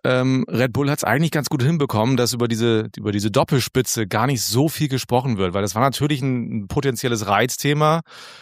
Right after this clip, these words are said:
dass diese mögliche Rivalität im Team, zumindest außen,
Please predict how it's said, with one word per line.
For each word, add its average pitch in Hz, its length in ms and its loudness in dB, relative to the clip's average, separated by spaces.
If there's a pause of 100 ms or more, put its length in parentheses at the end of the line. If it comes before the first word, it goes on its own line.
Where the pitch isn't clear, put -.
(280)
dass 127 160 2
diese 127 460 2 (260)
mögliche 139 480 2
Rivalität 135 580 2
im 156 240 2
Team, 190 500 0
zumindest 147 380 -4
außen, 180 640 0